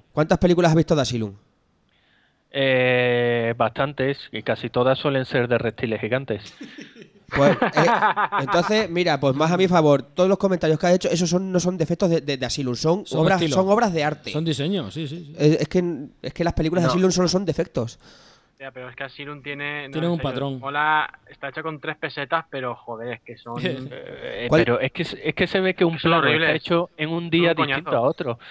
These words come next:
Speaker 2: Tú no puedes ser que es, es, es de día, pega el sol, le pega el sol en la cara y de repente está nublado.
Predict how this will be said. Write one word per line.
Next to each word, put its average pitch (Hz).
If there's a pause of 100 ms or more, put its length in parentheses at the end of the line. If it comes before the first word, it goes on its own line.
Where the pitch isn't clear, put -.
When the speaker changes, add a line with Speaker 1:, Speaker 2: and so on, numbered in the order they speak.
(280)
Speaker 2:
Tú 147
no 175
puedes 185
ser 104 (460)
que 120
es, - (120)
es, 110 (260)
es 160 (100)
de 120
día, 170 (380)
pega 208
el 175
sol, 196
le 127
pega 185
el 208
sol 220
en 196
la 139
cara 185
y 139
de 135
repente 151
está 202
nublado. 160